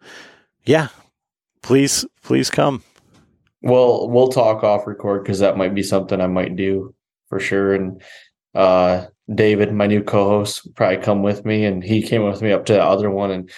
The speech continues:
Speaker 2: we had a good time. Like, honestly, after we had that trip, I was like, "Dude, we need to do this every year.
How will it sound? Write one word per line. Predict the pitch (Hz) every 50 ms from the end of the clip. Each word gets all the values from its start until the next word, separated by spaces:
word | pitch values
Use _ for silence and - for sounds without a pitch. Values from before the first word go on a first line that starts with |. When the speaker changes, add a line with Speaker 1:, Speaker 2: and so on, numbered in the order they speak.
| - - - _
Speaker 2:
we | - 147
had | 147 139
a |
good | 120 135 131 -
time. | 143 127 120 117
Like, | 113 107 -
honestly, | 98 113 123 127 123 - 135 120 113
after | 113 117 - 127 120
we | 117 110 101
had | - 110 101 101 104
that | 107 98 87 - - -
trip, | - - 120 117 117
I | 104 95
was | 98 101 98 95
like, | 98 92 90 90 - - _ _ _ _ _ _ _ -
"Dude, | 143 147 151 151
we | 185 214
need | 247 233
to | 160 131
do | 117 120 120 117
this | 110 110 104 101 - - - - - _ _ _ _ _ _ -
every | 101 107 107 117 117 110 104 98
year. | 101 101 98 95 95 95 92 87 - -